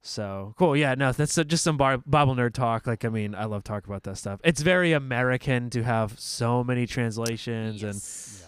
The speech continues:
Speaker 1: I watched this thing that it was like, you know, don't, uh, we, uh, at least I am this way. It's like you wanna fall into kinda one and be like, "This is the, this is the best one," and you just, you just don't need to. They're, they all can be beneficial.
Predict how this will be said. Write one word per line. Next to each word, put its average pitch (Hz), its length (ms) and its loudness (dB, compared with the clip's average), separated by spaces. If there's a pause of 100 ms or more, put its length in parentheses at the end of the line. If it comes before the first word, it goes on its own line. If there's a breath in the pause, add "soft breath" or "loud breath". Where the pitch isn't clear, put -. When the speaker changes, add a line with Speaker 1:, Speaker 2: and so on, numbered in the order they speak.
(160)
Speaker 1:
I 131 80 0
watched 131 200 2
this 120 120 -6
thing 120 180 2
that 117 120 0
it 120 40 -4
was 117 160 -2
like, 110 180 -2
you 123 60 -2
know, 113 120 -2
don't, 123 360 0 (180)
uh, 117 220 -8
we, 131 180 -4
uh, 120 100 -2 (160)
at 131 180 -2
least 135 200 2
I 135 200 6
am 135 180 0
this 135 160 -2
way. 131 220 2
It's 117 80 -4
like 117 100 -4
you 113 80 -4
wanna 113 120 -2
fall 107 300 -2
into 104 360 -6
kinda 107 220 -8
one 101 300 -8
and 98 80 -10
be 101 60 -6
like, 98 160 -10
"This 113 200 -12
is 104 100 -10
the, 95 120 -10 (140)
this - 220 -8
is 98 60 -16
the 95 80 -12
best 95 360 -12
one," 95 200 -12
and 110 180 -8
you 156 120 -4
just, 151 180 -12
you 147 120 -8
just 143 220 -14
don't 123 140 -2
need 107 120 -4
to. 98 180 -2 (760 soft breath)
They're, 120 220 2
they 127 140 2
all 123 140 2
can 127 120 -6
be 117 100 0
beneficial. 104 840 -2